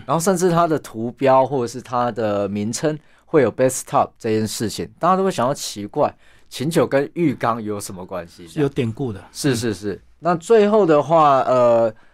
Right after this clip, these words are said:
Speaker 1: 琴酒其实曾经沉寂一段时间，大概在二次，二，二次世界大战的时候，它稍微，呃，慢慢的退流行。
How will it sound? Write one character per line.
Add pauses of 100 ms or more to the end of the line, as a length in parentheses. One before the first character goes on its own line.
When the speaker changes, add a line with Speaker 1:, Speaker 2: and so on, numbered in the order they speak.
(640)
Speaker 1:
琴
酒
其
实
曾
经
沉
寂
一
段
时
间，
大
概
在
二
次，
二，
二
次
世
界
大
战
的
时
候， (280)
它
稍
微，
呃，
慢
慢
的
退
流
行。